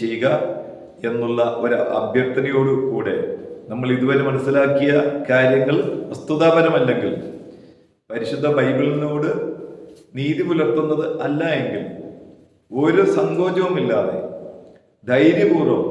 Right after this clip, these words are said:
അത് ഉപേക്ഷിച്ചുകൊണ്ട് ശരിയായ സത്യത്തിലേക്ക് കടന്നു വരുവാൻ എല്ലാവരെയും സർവശക്തൻ സഹായിക്കട്ടെ. പ്രപഞ്ചനാഥൻ അതിനുള്ള കൃപ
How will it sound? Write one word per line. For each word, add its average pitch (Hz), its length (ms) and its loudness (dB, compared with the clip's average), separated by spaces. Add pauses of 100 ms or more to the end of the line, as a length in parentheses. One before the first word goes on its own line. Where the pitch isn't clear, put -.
(280)
അത് 131 120 2 (200)
ഉപേക്ഷിച്ചുകൊണ്ട് 143 720 2 (520)
ശരിയായ 165 420 4 (200)
സത്യത്തിലേക്ക് 131 680 -2 (280)
കടന്നു 123 280 -2
വരുവാൻ 110 280 2 (520)
എല്ലാവരെയും 123 560 2 (280)
സർവശക്തൻ 117 560 -6 (320)
സഹായിക്കട്ടെ. 117 640 0 (640)
പ്രപഞ്ചനാഥൻ 127 680 -2 (180)
അതിനുള്ള 123 280 -4 (140)
കൃപ 127 180 0